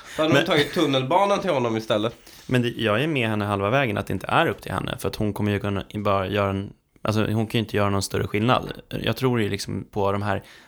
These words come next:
Speaker 2: bredare penseldragen. Men det som är
Speaker 1: Men det
Speaker 2: intressant
Speaker 1: gör ju inte hon.
Speaker 2: Nej, men precis. Det är det, men det är det som är lite lustigt, att det skär ju sig med hela, liksom, hennes ideologi.
Speaker 1: Exakt.
Speaker 2: Och det som också är intressant är att man begraver alltså klimatet på grund av den näst högsta klimatbudgeten i svensk historia.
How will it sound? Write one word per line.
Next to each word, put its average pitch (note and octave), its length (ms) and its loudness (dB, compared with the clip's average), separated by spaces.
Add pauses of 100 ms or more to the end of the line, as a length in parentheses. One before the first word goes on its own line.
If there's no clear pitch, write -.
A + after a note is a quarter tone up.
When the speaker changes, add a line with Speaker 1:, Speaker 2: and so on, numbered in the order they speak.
Speaker 2:
bredare A2+ 680 0
penseldragen. A2 680 0 (300)
Men A#2 120 0
det A2+ 60 2
som A2 100 0
är G2+ 40 2
Speaker 1:
Men - 100 2
det E3+ 60 2
Speaker 2:
intressant D#3 220 6
Speaker 1:
gör - 60 2
ju G#3+ 60 2
inte D#3+ 120 -2
hon. D#3+ 360 4
Speaker 2:
Nej, C3 200 2
men D3+ 140 -2
precis. C#3+ 260 0
Det - 120 4
är B2 40 4
det, B2+ 160 2
men B2+ 80 2
det C3+ 60 2
är C#3 40 4
det E3+ 100 2
som E3 100 -2
är C#3 40 2
lite B2 180 0
lustigt, B2 380 0
att - 80 -2
det A2 80 -2
skär C3+ 180 0
ju A#2+ 120 0
sig G#2 160 -6
med G#2 100 0
hela, G#2+ 200 2
liksom, G#2 220 -4
hennes G2+ 260 -2
ideologi. G2+ 680 -2
Speaker 1:
Exakt. - 360 -2
Speaker 2:
Och - 100 0
det A2+ 100 4
som A2+ 100 -4
också C#3+ 360 0
är B2+ 40 4
intressant G2+ 420 -2
är G2+ 80 2
att G2+ 80 0
man G#2 200 0
begraver A2 560 0
alltså G2+ 320 -2
klimatet A#2 800 -2
på G#2+ 80 0
grund G#2 300 2
av G2 180 0
den G2+ 200 0
näst A2+ 300 -2
högsta - 360 -6
klimatbudgeten G#2 880 -2
i G2 60 -4
svensk G#2 340 -6
historia. - 380 -4